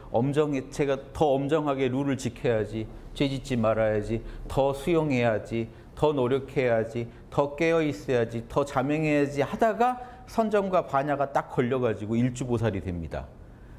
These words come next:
그 힘을 가지고 이 양반은 멈추지 않고 더 육바라밀을 파가지고 육바라밀 전체를 다 연구해서 일지보살이 됩니다. 이 과정에 있는 이 흐름과 화두 하나 잡아서 견성해서 끝내겠다는 일주보살 경지에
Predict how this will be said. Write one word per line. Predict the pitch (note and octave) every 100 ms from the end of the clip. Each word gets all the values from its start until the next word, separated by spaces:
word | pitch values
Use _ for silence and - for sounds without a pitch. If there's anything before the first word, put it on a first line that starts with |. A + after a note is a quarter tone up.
| -
그 | - G3+
힘을 | G3 A3+ G3+
가지고 | F3 D3 C#3 C3
이 | B2+
양반은 | C3+ B2+ B2 A#2+
멈추지 | A2 C3 C3 D3 C#3
않고 | A#2 A#2+
더 | A#2+ F3+
육바라밀을 | C#3+ A#2+ D#3+ C#3 C3+ B2+ B2+
파가지고 | - D#3+ D3+ C#3+ D#3 E3+ - - - - - - D3+
육바라밀 | B2+ - D#3 C#3+ C#3+ C#3 C3+
전체를 | - F#3+ F3+ G#3+ E3+ C#3
다 | B2
연구해서 | A#2 A#2+ A2 G2+ G#2+
일지보살이 | C3+ C3+ C#3+ C3 A2 G#2+ F2+
됩니다. | F2 D#2 C2+ B1 - - - - - - - -
이 | C#3+ F#3
과정에 | - E3+ F3+ F#3 E3+
있는 | C3+ A#2 A#2 A#2
이 | A2+
흐름과 | A2+ E3+ B2 F#2+ A#2+ E2+ - - - - - - - - -
화두 | - C4 C4 A#3
하나 | A3
잡아서 | G3+ D#3+ D3 C#3 D#3+
견성해서 | F3 F3+ F3 E3 D#3 D#3
끝내겠다는 | G#3+ G#3+ G#3 E3 D#3+ B2+ A#2
일주보살 | A2 A#2 C3+ D3+ C#3 C3 B2
경지에 | A#2 A2+ G2+ F#2 G#2+ C3+